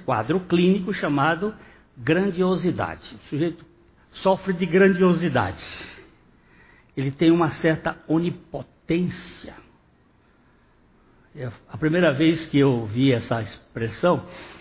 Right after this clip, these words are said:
foi o Di Loreto, Oswaldo Di Loreto, era um psiquiatra de São Paulo, que ele fazia, ah, um grupo de pessoas que trabalhavam na Colina Verde,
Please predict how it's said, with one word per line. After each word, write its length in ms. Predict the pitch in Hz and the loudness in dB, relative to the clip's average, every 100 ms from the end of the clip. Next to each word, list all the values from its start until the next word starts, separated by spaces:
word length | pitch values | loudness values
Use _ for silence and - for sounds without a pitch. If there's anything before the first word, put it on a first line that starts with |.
| - _ | -20 _
foi 180 | 165 147 | 0 2
o 80 | 147 | 2
Di 140 | 123 | 0
Loreto, 540 | 175 170 147 135 - 120 | 2 4 4 2 0 -4
Oswaldo 460 | 113 143 156 135 | -2 0 0 0
Di 120 | 123 | 0
Loreto, 420 | 135 123 120 101 123 | 0 0 -2 -4 -4
era 120 | 120 | -4
um 80 | 113 | -4
psiquiatra 640 | - 123 135 127 123 123 | -6 -4 0 0 0 -2
de 140 | 123 127 _ _ _ - | -4 -6 _ _ _ -10
São 240 | - 117 | -4 -4
Paulo, 520 | 104 135 151 120 101 - - - - - _ | 0 2 2 0 -4 -12 -20 -20 -20 -20 _
que 120 | 143 | -4
ele 200 | 127 127 | -2 -2
fazia, 560 | 110 127 117 139 117 104 - - _ - | -4 -4 0 0 0 -2 -8 -18 _ -12
ah, 560 | 113 117 107 107 95 - 117 131 | -6 -4 -4 -4 -6 -10 -18 -12
um 100 | 120 | -4
grupo 320 | 139 160 139 | 0 0 -2
de 140 | 123 107 _ _ _ _ - | -6 -8 _ _ _ _ -6
pessoas 320 | 123 - 131 | -4 -2 -2
que 60 | |
trabalhavam 440 | - 120 123 131 123 | -2 -2 2 0 0
na 120 | 123 | -6
Colina 440 | - 123 135 127 | -2 0 2 0
Verde, 500 | 117 147 170 139 - | 2 4 4 2 -4